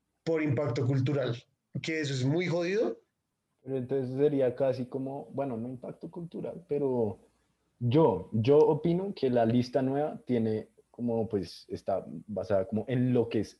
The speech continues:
Speaker 2: sucedió como recientemente y lo que lleva
Speaker 1: No, no,
Speaker 2: pasando.
Speaker 1: pero es, pero es muy distinto, es muy
Speaker 2: Obvio.
Speaker 1: distinto.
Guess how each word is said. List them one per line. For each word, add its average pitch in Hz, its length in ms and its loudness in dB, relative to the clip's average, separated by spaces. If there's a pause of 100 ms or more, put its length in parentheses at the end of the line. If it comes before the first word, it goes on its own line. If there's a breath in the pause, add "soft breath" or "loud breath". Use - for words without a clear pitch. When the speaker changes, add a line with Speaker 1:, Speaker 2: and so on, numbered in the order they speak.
Speaker 2:
sucedió 104 720 0
como 104 180 -4
recientemente 98 680 -4
y - 40 -2
lo 107 120 2
que 175 120 -2
lleva 196 280 6
Speaker 1:
No, 160 40 0
no, 156 80 0
Speaker 2:
pasando. 147 80 0
Speaker 1:
pero 160 160 0
es, 143 240 -2
pero 170 140 -2
es 160 100 -2
muy 165 160 0
distinto, 147 600 0
es 139 140 0
muy 147 140 2
Speaker 2:
Obvio. 135 100 2
Speaker 1:
distinto. 127 480 0